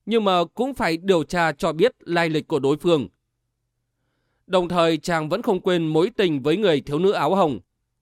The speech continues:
Chàng liền băng mình rượt theo. Vượt hết một khu đồng nội, phía trước hiện ra một khu rừng xanh om, rậm rạp. Chiếc kiệu nhỏ kia đã chuồn vào trong rừng mất hút.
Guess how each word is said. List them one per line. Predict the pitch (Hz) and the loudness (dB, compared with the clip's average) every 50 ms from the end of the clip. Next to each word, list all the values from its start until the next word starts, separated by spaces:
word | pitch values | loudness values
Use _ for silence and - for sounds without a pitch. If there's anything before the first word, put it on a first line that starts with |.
| _ _ _ _ | _ _ _ _
Chàng | - - 202 175 175 | -6 -2 -2 0 0
liền | 175 170 160 156 160 156 175 | 0 0 0 0 -2 -2 -2
băng | 175 175 170 170 | -2 -2 0 0
mình | 160 147 135 | -2 -2 -2
rượt | 127 143 151 - - | 0 -2 -2 -2 -2
theo. | 151 165 - 139 104 - _ _ _ _ _ _ _ _ _ _ _ _ _ _ _ _ _ _ _ _ _ _ _ _ _ _ _ _ _ _ _ _ _ _ _ _ _ _ _ | 0 0 0 0 -2 -6 _ _ _ _ _ _ _ _ _ _ _ _ _ _ _ _ _ _ _ _ _ _ _ _ _ _ _ _ _ _ _ _ _ _ _ _ _ _ _
Vượt | - 165 180 170 156 | -2 0 0 2 2
hết | 196 254 247 | 0 0 -2
một | 240 190 180 170 - | 0 -2 -2 -2 2
khu | - 190 175 170 | 2 2 4 4
đồng | 165 160 147 147 | 2 0 2 2
nội, | 151 160 151 - - _ _ _ _ _ _ _ _ _ | 2 0 0 -2 -4 _ _ _ _ _ _ _ _ _
phía | _ - 185 196 | _ 2 4 4
trước | 190 - 254 269 - _ _ _ | 4 2 -2 -2 -2 _ _ _
hiện | - 214 226 170 170 180 | 0 0 0 0 0 0
ra | 180 180 175 | 0 2 2
một | 170 170 170 170 | 2 0 -2 0
khu | - 196 180 | 2 2 2
rừng | 160 160 170 151 | 4 2 0 -2
xanh | 131 - 180 170 160 | -2 -4 -4 -4 -2
om, | 156 160 156 156 135 107 87 - | 0 0 0 0 0 -4 -10 -12
rậm | - 120 156 180 143 139 | -8 -6 -4 -4 -4 -4
rạp. | 131 147 143 147 - _ _ _ _ _ _ _ _ _ _ _ _ _ _ _ _ _ _ _ _ _ _ _ _ _ _ _ | -2 -2 -2 -2 -4 _ _ _ _ _ _ _ _ _ _ _ _ _ _ _ _ _ _ _ _ _ _ _ _ _ _ _
Chiếc | - 240 233 | -2 -2 0
kiệu | - 214 196 175 | 0 0 0 0
nhỏ | 165 170 156 139 | 2 0 0 0
kia | 131 - 180 180 165 151 - - | 0 0 2 2 2 2 0 -4
đã | _ 175 185 196 220 240 208 | _ -6 -4 -4 -4 -4 -4
chuồn | - 226 202 170 160 | -2 0 0 2 2
vào | 160 151 147 139 | 2 2 2 0
trong | - - 170 160 | -2 -4 -6 -4
rừng | 147 156 147 123 | -2 -2 -2 0
mất | 135 180 180 | -2 -2 2
hút. | 196 208 240 - | 2 2 2 0